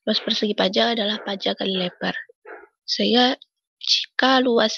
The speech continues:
ini kita tinjau berdasarkan X, maka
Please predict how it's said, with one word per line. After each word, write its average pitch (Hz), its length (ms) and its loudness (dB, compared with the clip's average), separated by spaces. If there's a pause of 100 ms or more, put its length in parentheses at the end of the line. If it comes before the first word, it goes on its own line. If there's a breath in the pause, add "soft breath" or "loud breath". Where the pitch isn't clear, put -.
ini 226 400 0
kita 214 480 -2
tinjau 196 640 2 (560 loud breath)
berdasarkan - 640 0 (160)
X, - 560 0 (240)
maka 226 640 2